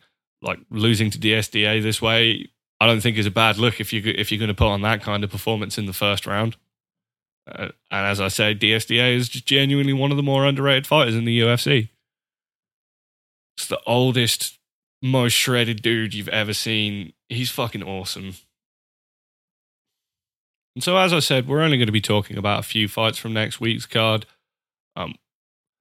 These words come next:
we really try to find stuff to say about as many matchups as possible, but this card is really stretching it. It's one where this was looking like a pretty fun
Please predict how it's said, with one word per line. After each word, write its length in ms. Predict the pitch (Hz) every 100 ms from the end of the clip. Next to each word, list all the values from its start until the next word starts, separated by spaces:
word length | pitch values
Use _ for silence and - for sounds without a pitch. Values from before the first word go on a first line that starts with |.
| _ _ _ _ _
we 100 | 156
really 200 | 156 101
try 300 | 92 110 107
to 200 | 107 120
find 340 | 110 - 120 113
stuff 280 | - 123 -
to 100 | 120
say 260 | 131 120
about 280 | 117 120 117
as 120 | 107
many 220 | 123 120
matchups 500 | 120 120 - 123 - 117
as 80 | 107
possible, 560 | 123 123 - 127 139
but 320 | 120 117 127
this 180 | 180 160
card 380 | - 117 107 104
is 260 | - 107 117
really 300 | 131 101 98
stretching 500 | - 104 95 98 98
it. 180 | 98 - _ _
It's 180 | - 147
one 220 | 202 190
where 320 | 170 160 156 147 _ _ _ _ _ _ _
this 180 | 185 190
was 160 | 226 226
looking 300 | 269 - 143
like 240 | 123 117
a 60 | 123
pretty 260 | 139 123
fun 720 | 98 - - 123 120 113 107